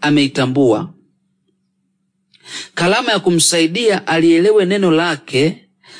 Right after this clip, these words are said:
zaidi ya vile anavyoweza yeye. Alitaka kuwa mtakatifu na msafi zaidi, asingeweza kutimiza kwa nguvu zake. Ndiyo, neno la Mungu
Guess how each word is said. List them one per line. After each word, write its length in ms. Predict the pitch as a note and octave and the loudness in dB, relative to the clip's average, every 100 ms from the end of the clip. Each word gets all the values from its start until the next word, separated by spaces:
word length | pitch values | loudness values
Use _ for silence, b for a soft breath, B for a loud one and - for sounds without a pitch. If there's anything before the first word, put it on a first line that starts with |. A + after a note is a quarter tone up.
| B - | B -6
zaidi 420 | - G3+ G#3 F#3 | -2 0 2 2
ya 120 | D#3+ | 0
vile 420 | C3+ A3 F#3 D3 C#3 | -2 0 2 0 0
anavyoweza 760 | C#3 F3 F3 E3 G3 D#3 D3 - _ _ | -2 0 0 2 2 0 -4 -8 _ _
yeye. 560 | C3 C#3 B2 G#2+ A#2+ C#3+ _ _ _ _ _ _ _ _ _ _ _ _ _ _ _ _ _ _ b _ | -2 0 0 -2 -8 -14 _ _ _ _ _ _ _ _ _ _ _ _ _ _ _ _ _ _ b _
Alitaka 600 | E3+ F3 E3+ B3 C#4+ A3 | -2 -2 -2 -2 -2 -2
kuwa 220 | - A#3+ | -2 -2
mtakatifu 760 | G#3 F3 E3 E3 A#3+ A#3+ - F3+ | -2 -2 -4 -4 -4 -6 -4 -2
na 120 | E3 | 0
msafi 760 | D3+ - G#3+ G#3+ D3+ - - - _ b b b _ | 0 -2 -2 -4 -6 -6 -6 -8 _ b b b _
zaidi, 640 | A2 - G3+ G3+ D3+ D3 C#3+ | -4 -2 0 0 0 0 0
asingeweza 1120 | D3 - F3 D#3+ F3+ B3+ A3 D3+ C#3+ D3+ E3+ B B B | -2 0 0 2 2 2 0 -2 -4 -6 -12 B B B
kutimiza 580 | - D#3 E3+ G3 A3+ G3 | -4 0 0 0 0 0
kwa 120 | D#3 | 2
nguvu 240 | C#3 C3 | 0 0
zake. 540 | A#2+ D3 B2+ A2+ - - - C#3 | -2 -2 -2 -4 -8 -10 -6 -2
Ndiyo, 540 | D3 C#4 G3+ G#2 - _ _ _ B B B B - | 2 4 4 0 -6 _ _ _ B B B B -2
neno 240 | F#3 C4+ | 2 2
la 140 | B3 G3 | 2 0
Mungu 640 | A#3 B3+ F3+ C#3 C#3+ - | -2 0 0 0 0 -4